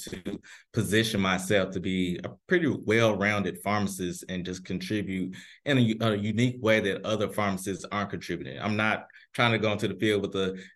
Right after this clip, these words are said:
general biology degree or a biochemistry degree, because I know what I intend to do. Uh, but yeah, just what could I do? And first thing that comes to mind is, I mean, what's the first type of medicine there was?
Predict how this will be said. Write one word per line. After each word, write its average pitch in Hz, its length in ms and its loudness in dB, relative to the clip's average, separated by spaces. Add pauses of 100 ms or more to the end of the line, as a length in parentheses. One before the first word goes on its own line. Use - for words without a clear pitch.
general 104 560 4
biology 95 720 2
degree 90 540 0
or 85 300 -2
a 80 40 -6
biochemistry 90 800 -2
degree, 85 340 -4
because 87 440 -4
I 101 160 0
know 98 240 2
what 90 160 0
I 85 100 0
intend 87 320 -2
to 85 80 -6
do. 92 360 2 (960)
Uh, 90 380 4 (180)
but 117 200 4
yeah, 127 260 6
just 117 320 0
what 135 240 6
could 123 100 2
I 113 120 8
do? 107 340 0
And 98 340 -2
first 135 240 2
thing 131 160 0
that 120 120 -2
comes 127 160 -2
to 107 80 -6
mind 139 220 -4
is, 113 280 -8
I 127 60 0
mean, 117 160 2
what's 143 160 2
the 135 160 2
first 147 260 4
type 143 180 4
of 135 60 -6
medicine 139 400 2
there 131 160 2
was? 127 440 -4